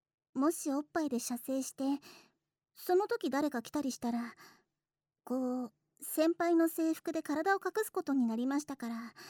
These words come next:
上着の内側にご自身の精液がべったりと。<laughs> ですから、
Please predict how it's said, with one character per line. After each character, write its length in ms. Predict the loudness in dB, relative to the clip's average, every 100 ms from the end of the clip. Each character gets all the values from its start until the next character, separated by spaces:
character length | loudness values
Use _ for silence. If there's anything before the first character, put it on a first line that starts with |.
| -20 -20 _ _ _ _ _ _ _ _
上 280 | -2 2 4
着 140 | 8 10
の 140 | 10
内 240 | 8 4
側 240 | 2 4 8
に 240 | 8 8 4 -12 _ _ _ _ _ -2
ご 120 | 0
自 140 | 0
身 280 | -2 2 2
の 180 | 2 0
精 360 | 0 0 2
液 180 | 0 -2
が 140 | -4 0
べ 160 | 2
っ 60 | 0 _
た 100 | -2
り 120 | 0
と。 340 | 0 0 -2 -4 _ _ _ _ _
<laughs> 1160 | 0 0 _ _ _ _ _ -8 -2 -2 -2 -8 -10 _ -6 -4 -4 -10 -18 _ _ _ _ _ _ _ _ _ _ _ _ _ _ _ _ -6
で 240 | 0 0
す 120 | 0 -4
か 140 | 0
ら、 240 | 2 2